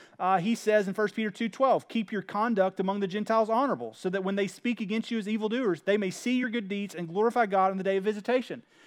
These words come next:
Even though many Christians were accused of doing things unjustly,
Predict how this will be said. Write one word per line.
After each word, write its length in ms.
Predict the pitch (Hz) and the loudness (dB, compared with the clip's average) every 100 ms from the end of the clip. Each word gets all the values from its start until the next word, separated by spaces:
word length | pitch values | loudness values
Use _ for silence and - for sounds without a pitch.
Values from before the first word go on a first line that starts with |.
| - 208 | -8 2
Even 220 | 226 226 | 4 6
though 200 | 220 208 | 6 6
many 260 | 185 226 | 4 2
Christians 400 | 233 233 214 214 | 4 2 2 -2
were 160 | 190 196 | 0 2
accused 440 | 185 - 226 220 | 2 0 0 0
of 80 | 175 | 0
doing 200 | 214 294 | 2 2
things 220 | 220 190 | 0 -2
unjustly, 600 | 180 175 175 175 - 220 | -2 0 2 0 0 -4